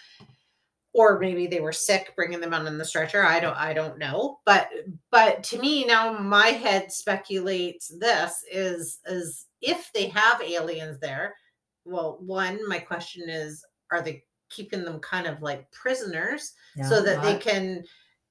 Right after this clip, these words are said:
Speaker 1: experiment
Speaker 2: them.
Speaker 1: and study them and learn these things? And that, is that now why in that area it's more flourishing because of the things that the aliens know,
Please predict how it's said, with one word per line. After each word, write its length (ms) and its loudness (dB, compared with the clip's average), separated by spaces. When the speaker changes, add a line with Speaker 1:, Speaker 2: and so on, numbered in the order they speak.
Speaker 1:
experiment 640 4
Speaker 2:
them. 320 4
Speaker 1:
and 320 0
study 460 2
them 280 2
and 180 -2
learn 360 0
these 260 -6
things? 300 -8
And 200 -6
that, 300 0
is 240 -2
that 400 4
now 300 0
why 480 -2
in 180 -10
that 300 2
area 440 -2
it's 240 -10
more 260 -10
flourishing 960 -2
because 460 -4
of 400 -2
the 120 -2
things 380 -4
that 220 -4
the 260 -4
aliens 500 -2
know, 600 -2